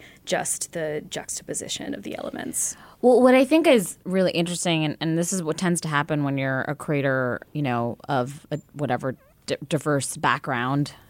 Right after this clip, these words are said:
Speaker 2: to use the word diverse, which, you know, I hate using the word diverse. <laughs> But, um,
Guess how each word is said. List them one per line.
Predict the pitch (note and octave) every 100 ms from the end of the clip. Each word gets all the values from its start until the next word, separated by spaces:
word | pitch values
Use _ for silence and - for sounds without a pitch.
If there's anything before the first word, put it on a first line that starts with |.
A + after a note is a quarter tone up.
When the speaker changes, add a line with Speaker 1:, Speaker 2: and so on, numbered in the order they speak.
| -
Speaker 2:
to | D3
use | C3+ C3+
the |
word | C#3 D3
diverse, | D#3+ D#3 C#3 E3+ -
which, | B2 -
you | D#3
know, | A2 C#3+ -
I | -
hate | D3+ D3+
using | - D3+ -
the | -
word | -
diverse. | - - -
<laughs> | A3 C#4+ - E4 - B3 C4+ B3+ B3+ B3 A#3+
But, | - C4 A#3 - - - - -
um, | G#3 G3 F#3 F#3 F3